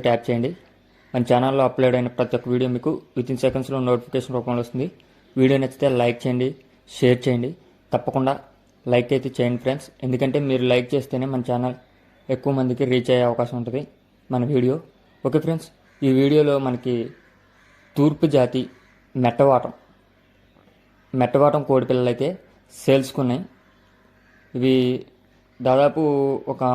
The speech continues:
ముప్పై కోడి పిల్లలు ఏమో చెప్పారు అన్నగారు, ఐడియా లేదు. అయితే వీటి యొక్క ఏజు ఎనిమిది రోజులంట, ఎనిమిది రోజుల ఏజు. అడ్రస్సు పెందుర్తి నియర్ వైజాగ్ అని చెప్పారు,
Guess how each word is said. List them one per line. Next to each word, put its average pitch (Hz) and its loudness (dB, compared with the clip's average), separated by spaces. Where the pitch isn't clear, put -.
ముప్పై 123 0
కోడి 131 2
పిల్లలు 147 2
ఏమో 131 -2
చెప్పారు 127 0
అన్నగారు, 123 -2
ఐడియా 135 4
లేదు. 123 0
అయితే 151 0
వీటి 139 -2
యొక్క 135 0
ఏజు 147 2
ఎనిమిది 135 2
రోజులంట, 135 2
ఎనిమిది 131 2
రోజుల 139 0
ఏజు. 127 -2
అడ్రస్సు 151 2
పెందుర్తి 147 2
నియర్ 147 4
వైజాగ్ 135 4
అని 123 0
చెప్పారు, 123 -2